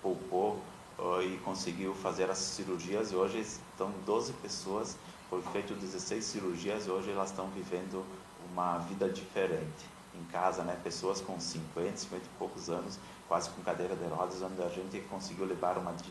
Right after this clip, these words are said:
vida digna para essas pessoas. Tem um grande projeto para o próximo ano também, fazer aquelas cirurgias de média complexidade, né? Nós, as nossas pessoas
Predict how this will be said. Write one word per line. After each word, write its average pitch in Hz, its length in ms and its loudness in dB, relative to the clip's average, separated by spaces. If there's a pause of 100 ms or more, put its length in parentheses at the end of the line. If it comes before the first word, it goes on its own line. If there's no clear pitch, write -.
vida 98 360 0
digna 101 480 -2 (220)
para 87 120 4
essas 87 460 0
pessoas. 82 540 -2 (240)
Tem 101 140 0 (100)
um 98 220 -2
grande 95 240 2
projeto 92 420 2
para - 80 4
o - 60 4
próximo 92 420 4
ano 101 160 2
também, 101 320 -2 (260)
fazer 98 300 6
aquelas 104 320 6
cirurgias 98 640 2
de 98 140 0
média 98 320 2
complexidade, 95 880 2
né? 90 240 0 (300)
Nós, 113 200 0 (600)
as 92 80 0
nossas 120 240 4
pessoas 120 1120 2